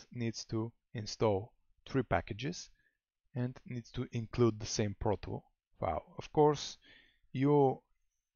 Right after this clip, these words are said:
you may copy the proto file, but it's better to have, uh, the same file referenced by both the server and the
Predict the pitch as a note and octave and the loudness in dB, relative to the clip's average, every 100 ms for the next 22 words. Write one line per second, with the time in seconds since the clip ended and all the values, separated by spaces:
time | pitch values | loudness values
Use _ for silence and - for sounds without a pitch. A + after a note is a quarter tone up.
0 | _ _ _ _ _ B2 D#3 D#3 D#3 D3+ | _ _ _ _ _ -4 0 2 2 0
1 | - - C#3+ D3+ C#3 A#2 - B2 B2 - | -4 0 2 4 2 -4 -2 -2 -2 -6
2 | - A2+ E2+ E2 D3+ - _ _ _ _ | 4 4 4 0 -2 -6 _ _ _ _
3 | B2 B2 A#2+ - B2+ A2 G#2+ A2 C3+ B2+ | 2 2 2 -2 -4 -4 2 8 8 6
4 | B2+ - A#2 - B2 A#2+ A2+ - - _ | 0 0 2 10 10 10 4 -8 -18 _
5 | _ _ _ B2+ A#2+ A#2 A2+ - B2+ A#2 | _ _ _ -8 -8 -6 -6 0 2 0
6 | - A#2 G#2 D#2+ D#2 C#3+ _ _ _ _ | 2 4 4 4 -2 -8 _ _ _ _
7 | _ - A#2+ A#2 A2+ G#2+ A2 A#2 - A#2 | _ 2 2 4 2 0 0 -4 -8 2
8 | A2+ G#2 G#2 A#2 A2+ A2 - B2+ A#2 A2 | 2 2 4 4 4 -4 -2 2 4 2
9 | G#2 G2+ | 2 -4